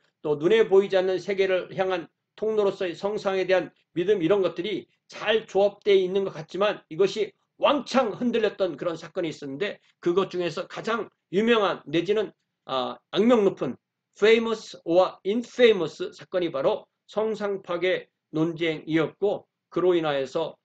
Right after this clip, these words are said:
엄청난 혼란을 겪게 된다는 것으로 해서 그다음에 성상 파괴 논쟁으로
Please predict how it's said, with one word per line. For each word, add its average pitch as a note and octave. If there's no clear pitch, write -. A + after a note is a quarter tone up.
엄청난 F#3+
혼란을 E3+
겪게 D#3
된다는 C#3
것으로 C3
해서 D#3
그다음에 C#3+
성상 F3
파괴 D3+
논쟁으로 C3